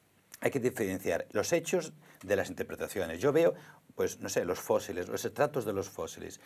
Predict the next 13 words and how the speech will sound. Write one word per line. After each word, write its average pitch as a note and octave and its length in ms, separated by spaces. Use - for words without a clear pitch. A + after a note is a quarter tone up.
Tengo C3+ 180
que C#3+ 60
interpretar, G2+ 420
pero A2+ 120
¿eso - 200
cómo B2 260
ha F#2+ 60
ocurrido? E2+ 540
Pero F#2+ 120
jamás A#2 260
podré A2+ 220
reproducirlo, G2 640
experimentarlo, A2 880